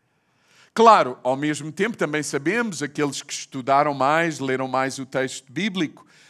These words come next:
sabem que Davi, apesar de ter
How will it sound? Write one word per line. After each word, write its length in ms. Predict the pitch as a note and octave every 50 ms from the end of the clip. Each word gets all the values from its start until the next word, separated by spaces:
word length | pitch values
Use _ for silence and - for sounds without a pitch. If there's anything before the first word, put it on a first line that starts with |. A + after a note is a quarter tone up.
| _ _ _ _ _
sabem 920 | - - - - - E3+ D#3 F3 G3+ A3 A3 F3 F#3 D#3 C#3 B2 G#2+ - _ _ _ _ _ _ -
que 100 | - D3
Davi, 840 | C3+ A#2 D3 C#3 A#2+ C#3+ E3+ F3 F#3 F#3+ G3+ G#3+ G#3+ G3+ - - _
apesar 920 | - C#3 - - - C3+ B2 G#2+ C3 E3 F3+ F#3+ G#3 G3+ G3 F#3 E3+ D3+ C#3
de 280 | A2 G#2+ A2 A2+ D3 D3
ter 840 | D3 - _ _ - D#3+ E3+ F3+ F3+ F3 E3+ D3+ C3 B2+ A#2 A2